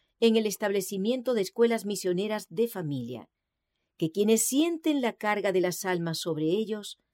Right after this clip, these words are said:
salgan y hagan trabajo de casa en casa, y enseñen a la gente precepto sobre precepto,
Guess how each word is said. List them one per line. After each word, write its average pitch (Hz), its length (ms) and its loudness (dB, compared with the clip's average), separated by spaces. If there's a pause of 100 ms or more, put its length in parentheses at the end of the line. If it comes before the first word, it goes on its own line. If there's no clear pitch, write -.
(120)
salgan 285 800 0 (100)
y 220 200 4
hagan 233 360 2
trabajo 202 600 -2
de 170 160 -2
casa 185 320 -4
en 196 120 -6
casa, 226 480 -8 (260)
y 139 140 -6
enseñen 226 480 6
a 214 60 4
la 196 120 2
gente 226 420 2
precepto 226 840 -2
sobre 226 340 0
precepto, 220 720 -6